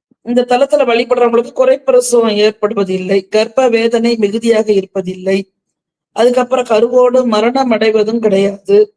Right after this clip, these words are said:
கருவை தருவதும் காப்பதும் ஆகிய அருள் திறன் பொருந்தி இந்த அம்பாள் விளங்குகின்றாள். ராஜகோபுரம் அஞ்சு நிலைகளோட காட்சி தருது. எதிரில பார்க்குளம், அதான் ஸ்ரீரகண்டம்னு பார்த்தோம். வல பக்கத்துல சர்வசித்தி,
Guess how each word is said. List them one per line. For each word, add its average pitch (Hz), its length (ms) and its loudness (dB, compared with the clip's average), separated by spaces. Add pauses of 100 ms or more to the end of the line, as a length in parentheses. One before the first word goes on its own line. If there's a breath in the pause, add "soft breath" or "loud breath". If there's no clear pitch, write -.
(120)
கருவை 240 460 0
தருவதும் 233 540 0
காப்பதும் 233 540 -2
ஆகிய 214 320 0
அருள் 226 240 -2
திறன் 214 420 -2
பொருந்தி 214 400 -2
இந்த 233 220 -4
அம்பாள் 196 400 -2
விளங்குகின்றாள். 190 760 -6 (1500)
ராஜகோபுரம் 262 760 2
அஞ்சு 240 220 -4
நிலைகளோட 226 560 0
காட்சி 214 340 -4
தருது. 214 280 -2
எதிரில 233 460 0
பார்க்குளம், 208 640 -2
அதான் 233 380 0
ஸ்ரீரகண்டம்னு 208 640 -2
பார்த்தோம். 196 500 -4 (1400)
வல 233 320 0
பக்கத்துல 240 440 -2
சர்வசித்தி, 240 720 -2